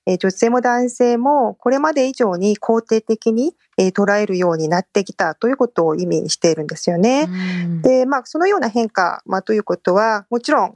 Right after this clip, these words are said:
Speaker 1: 各世論調査とかでも、まあ、明らかなんですけれども、特に今回、えー、非常に面白いなというふうに思ったのは、まあ、寄付金、えー、を状況です。えー、で、つまり、まあ、アメリカでは選挙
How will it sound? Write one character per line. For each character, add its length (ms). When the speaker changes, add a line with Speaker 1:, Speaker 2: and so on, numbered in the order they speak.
Speaker 1:
各 640
世 140
論 180
調 280
査 440
と 80
か 140
で 120
も、 200
ま 140
あ、 120
明 60
ら 80
か 80
な 100
ん 60
で 80
す 80
け 120
れ 120
ど 120
も、 380
特 180
に 140
今 180
回、 500
え 100
ー、 20
非 80
常 80
に 100
面 160
白 160
い 60
な 160
と 60
い 0
う 20
ふ 60
う 20
に 100
思 140
っ 120
た 120
の 160
は、 300
ま 60
あ、 20
寄 200
付 100
金、 320
え 280
ー、 140
を 300
状 300
況 320
で 80
す。 340
え 140
ー、 120
で、 140
つ 100
ま 80
り、 120
ま 100
あ、 80
ア 20
メ 120
リ 60
カ 120
で 100
は 160
選 200
挙 200